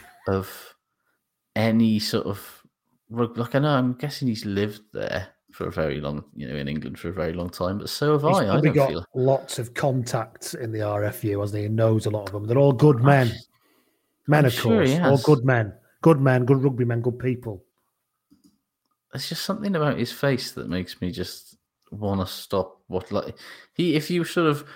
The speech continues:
Speaker 1: were to draw a rugby union fan that I don't like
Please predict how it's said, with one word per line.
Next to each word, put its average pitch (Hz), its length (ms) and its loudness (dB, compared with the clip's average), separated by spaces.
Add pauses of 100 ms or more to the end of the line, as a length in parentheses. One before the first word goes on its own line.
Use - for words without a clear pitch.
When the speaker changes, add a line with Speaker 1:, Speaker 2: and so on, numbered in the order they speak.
(320)
Speaker 1:
were 127 80 2
to 123 160 -2
draw 110 600 4 (1080)
a 104 220 -2
rugby 101 320 0
union 98 340 0
fan 92 360 -4
that 85 120 -4
I 90 100 -4
don't 90 300 -6
like - 540 -6